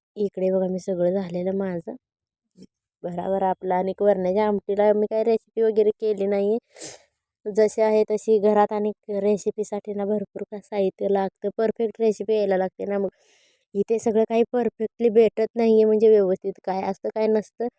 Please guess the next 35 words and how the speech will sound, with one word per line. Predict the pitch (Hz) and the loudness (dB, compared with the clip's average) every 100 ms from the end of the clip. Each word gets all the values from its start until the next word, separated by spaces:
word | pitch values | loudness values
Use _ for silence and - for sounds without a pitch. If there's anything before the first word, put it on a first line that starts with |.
| _ _ _ _ 208 | _ _ _ _ -6
तरी | 196 180 | -2 2
ज्यात | 226 240 | 2 2
आहे | 247 240 | 0 0
त्यात | 226 226 | -2 -4
आम्ही | 220 220 240 - | -2 0 0 0
करतो, | 240 202 - 233 | -2 -2 -2 -4
ज्यात | 240 220 214 | -2 -2 -2
आहे | 214 220 - | 0 -2 -2
तसं | 202 - - _ - _ - | -10 -16 -20 _ -20 _ -2
करावंच | 202 190 196 - | 2 4 4 2
लागतं. | 196 170 _ - _ _ _ _ _ _ _ _ | -4 -4 _ -20 _ _ _ _ _ _ _ _
कधी | 190 185 190 | -2 -2 0
कांदा | 190 196 202 | 0 2 2
असतो | 208 220 | 0 -2
तर | 202 214 | -2 -2
कधी | 196 185 | -2 -2
टमॅटो | 185 180 180 185 | -2 -2 -2 -4
नसतो, | 185 - 185 _ _ _ _ _ _ | -6 -8 -10 _ _ _ _ _ _
टमॅटो | 180 160 175 190 | -10 -6 0 0
असतो | - 180 | 0 -6
तर | 175 - | -6 -8
कांदा | 165 170 | -8 -4
नसतो, | 180 175 - 175 - | -4 -4 -4 -4 -2
असं | 190 202 | -4 -2
असतं. | 190 _ - 175 _ _ _ 180 | -6 _ -12 -12 _ _ _ -12
मग | 175 170 170 | -6 -6 -6
जसं | 185 208 | -4 0
आहे | 202 - | 0 -2
तसं | 196 - | -6 -8
करावं | 190 185 | -2 0
लागतं. | 180 - 180 | 0 -4 -8
आणि | 180 | -2
रेसिपी | 196 - 208 208 | -2 -2 -2 2
बनवण्यासाठी | 208 196 190 - _ | 2 2 0 -4 _
सगळं | 202 190 214 | -6 2 2